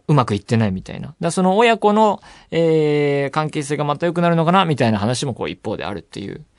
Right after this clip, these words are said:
で、こう、三つ星フードトラック始めましたっていうサブタイトルがついてる通り、フードトラックを始めるっていう。フードトラックって、あの、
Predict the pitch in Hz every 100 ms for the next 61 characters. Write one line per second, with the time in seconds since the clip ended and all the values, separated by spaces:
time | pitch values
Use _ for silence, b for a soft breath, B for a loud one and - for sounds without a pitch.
0 | b b - 175 170 165 196 208 - 208
1 | 196 202 196 123 117 131 131 127 110 98
2 | - 104 113 127 101 92 90 127 113 101
3 | 143 127 98 - B B - 220 214 202
4 | 160 95 202 208 190 - - 165 - 185
5 | 202 208 202 - - 110 95 - 104 101
6 | 98